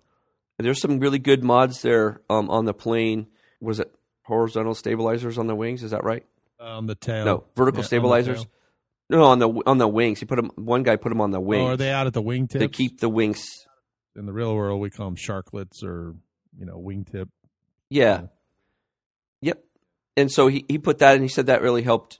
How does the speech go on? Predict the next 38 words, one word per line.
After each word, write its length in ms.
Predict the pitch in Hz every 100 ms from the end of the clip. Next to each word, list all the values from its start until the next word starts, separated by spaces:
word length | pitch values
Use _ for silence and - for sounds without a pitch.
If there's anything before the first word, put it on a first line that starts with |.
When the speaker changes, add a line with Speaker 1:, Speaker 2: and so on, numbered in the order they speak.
| -
Speaker 1:
to 120 | 120
stabilize 460 | 110 117 113 110 110
a 20 |
Speaker 2:
Winglets. 60 | 113
Speaker 1:
little 140 | 110
bit. 300 | 101 104 -
Speaker 2:
That's 300 | _ _ -
what 120 | -
we 60 | -
call 280 | - - -
'em, 60 | -
winglets. 380 | - _ _ _ _ _ 107
Mm-hmm. 160 | 113 120
Speaker 1:
Winglets. 440 | 107 104 - - _ _ _ -
Yeah. 160 | 107 95 _ _ _ _ _ _ _ _ _ _
It's 200 | 131 -
probably 360 | - - 254 214
not 140 | 170
the 160 | 143 107 _ _ -
best 400 | 143 131 - -
platform 560 | - 123 113 - 113 104
for 180 | - 107
F 180 | 98 -
P 160 | 117
V, 360 | 101 107 135 - _ _ _
but 80 | 113
it's 100 | 117
gonna 160 | 151
be 80 | 135
great 540 | 110 - 117 127 123 -
for 200 | - 117
the 100 | 110
first 540 | - - 120 117 -
time 240 | 117 107 107
that 100 | 98
I 120 | 90
do 240 | - 85
it 240 | 87 -